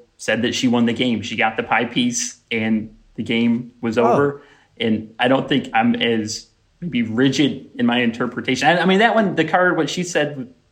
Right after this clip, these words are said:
Speaker 1: what she says the answer was matched the back of the card. Now that's the discrepancy here. But, um,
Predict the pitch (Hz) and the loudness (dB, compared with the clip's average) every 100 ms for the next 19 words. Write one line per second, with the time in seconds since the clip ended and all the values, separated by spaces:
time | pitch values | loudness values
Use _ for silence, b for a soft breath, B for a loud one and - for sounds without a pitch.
0 | _ - 135 139 131 143 131 127 120 131 | _ -4 -2 -2 0 0 0 0 0 0
1 | 120 113 - 120 120 - 117 117 120 117 | -2 -4 -4 -2 -2 -2 -2 -2 -6 -4
2 | 104 110 110 110 - 113 104 101 127 110 | -2 -2 -4 -6 -6 -6 -6 -6 -4 -4
3 | 117 104 98 95 98 117 - B B B | -8 -10 -10 -6 -2 -2 -2 B B B
4 | B - - 117 110 101 101 | B -6 -2 0 0 -2 -6